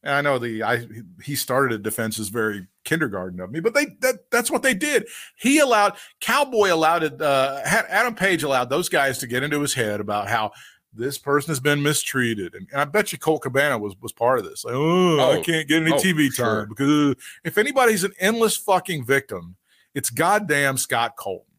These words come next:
Speaker 1: He's been one for the longest time. Just a massive,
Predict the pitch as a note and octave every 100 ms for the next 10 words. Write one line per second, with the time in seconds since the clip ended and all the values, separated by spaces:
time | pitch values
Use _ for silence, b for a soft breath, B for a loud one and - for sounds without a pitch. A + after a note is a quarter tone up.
0 | _ _ _ _ _ _ _ _ - C#3+
1 | E3 A#3 A3 G#3 G3 F3 B2+ A#2 D#3 F#3+
2 | F#3+ F3 - - A#2 F2+ - D3+ D3+ C3+
3 | C#3 E3 F3 E3 F3+ D#3